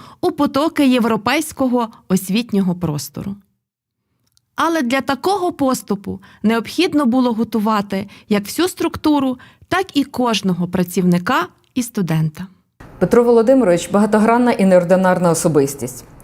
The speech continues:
Speaker 2: Сьогодні мова йтиме про людину, для якої найбільшим пріоритетом у житті була людина. Коли Петро Володимирович заходив в університет, він вітався з кожним працівником, галантно пропускав жінок вперед, з усмішкою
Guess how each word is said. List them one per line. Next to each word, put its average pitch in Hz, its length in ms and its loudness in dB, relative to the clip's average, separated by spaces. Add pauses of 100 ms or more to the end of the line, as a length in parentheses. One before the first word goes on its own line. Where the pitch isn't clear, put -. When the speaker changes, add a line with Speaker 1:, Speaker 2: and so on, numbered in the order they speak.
(400)
Speaker 2:
Сьогодні 262 300 4
мова 269 260 6
йтиме 247 300 2
про 226 180 2
людину, 226 480 4 (120)
для 175 180 0
якої 247 340 6
найбільшим 240 580 4
пріоритетом 214 640 2
у 208 40 4
житті 233 460 0 (120)
була 196 360 4
людина. 185 540 2 (680)
Коли 277 160 2
Петро 302 260 2
Володимирович 254 460 4
заходив 220 360 4
в - 20 2
університет, 220 720 2
він 208 160 4
вітався 208 460 2
з 175 80 -4
кожним 208 280 2
працівником, 175 680 0 (300)
галантно 233 460 2
пропускав 208 760 -2
жінок 180 380 2
вперед, 180 380 2 (400)
з 170 140 -2
усмішкою 240 760 4